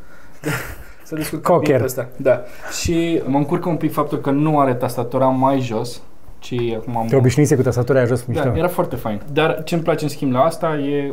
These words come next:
Speaker 1: faptul că butoanele sunt un pic mai bine scoase în relief și le găsești mai ușor și faptul că ai scurtături, uh, foarte vizibile pentru sunet,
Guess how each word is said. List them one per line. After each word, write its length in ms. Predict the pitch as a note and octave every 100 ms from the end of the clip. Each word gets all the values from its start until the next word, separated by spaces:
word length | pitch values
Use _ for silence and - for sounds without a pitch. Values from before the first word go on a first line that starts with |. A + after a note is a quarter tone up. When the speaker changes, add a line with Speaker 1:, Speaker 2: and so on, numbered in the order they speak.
| -
Speaker 1:
faptul 240 | C#3 C3+
că 100 | B2+
butoanele 480 | A#2+ A#2+ B2+ A#2+ A#2
sunt 280 | - B2+ -
un 200 | C3+ A2+
pic 260 | - B2 -
mai 220 | B2+ A2+ A2
bine 260 | B2 A2+
scoase 380 | - C3+ A#2+ A#2+
în 120 | G#2+ G#2
relief 420 | G#2 A#2 C#3+ - - - -
și 160 | -
le 100 | C3+
găsești 480 | B2 B2+ C#3 B2+ - C3
mai 180 | B2 A2+
ușor 400 | G#2+ - E3 G3+ - - -
și 160 | - C#3+
faptul 280 | D#3+ D#3 D3
că 80 | C#3+
ai 120 | C#3
scurtături, 800 | - C3 B2+ C3 C#3+ C#3 C3 C3
uh, 280 | B2 B2 - - -
foarte 400 | - C#3+ B2 B2
vizibile 460 | A#2 A2+ B2 A#2+
pentru 400 | A#2 B2+ A2+ A2+
sunet, 560 | G#2+ - F3+ G3+ G3